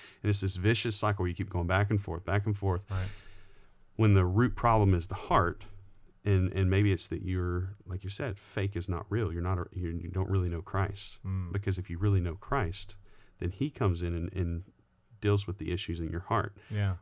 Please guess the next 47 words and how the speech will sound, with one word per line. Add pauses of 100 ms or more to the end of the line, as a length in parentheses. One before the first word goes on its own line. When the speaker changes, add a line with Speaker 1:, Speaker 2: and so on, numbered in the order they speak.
Speaker 1:
And,
and,
and
he
changes
you
into
this
new
creation.
It's
not
that
you
change
yourself. (340)
Now,
we
do
have
some, (760)
you
know, (100)
there
is
effort
into
it,
but,
but,
Speaker 2:
Sure.
Speaker 1:
but (100)
the
effort
is (200)
produced
because
our
heart
changes,
the
de-,
our
desires
change,
Speaker 2:
Mm-hmm.
Speaker 1:
right?